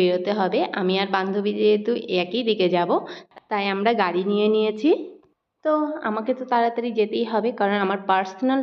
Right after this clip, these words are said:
ড্রাইভার আমার জন্য অপেক্ষা করছে। না, না, কোনো পার্সোনাল ড্রাইভার নয়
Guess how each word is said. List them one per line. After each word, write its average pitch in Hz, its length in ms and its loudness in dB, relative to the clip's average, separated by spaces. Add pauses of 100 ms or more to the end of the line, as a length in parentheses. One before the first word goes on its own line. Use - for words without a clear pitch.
ড্রাইভার 190 400 2 (100)
আমার 180 220 0
জন্য 180 140 2 (160)
অপেক্ষা 185 400 -6
করছে। 220 300 -2 (640)
না, 262 100 -6 (100)
না, 170 80 -8 (220)
কোনো 233 140 -2 (100)
পার্সোনাল 185 460 -4
ড্রাইভার - 320 -6 (100)
নয় 240 160 -10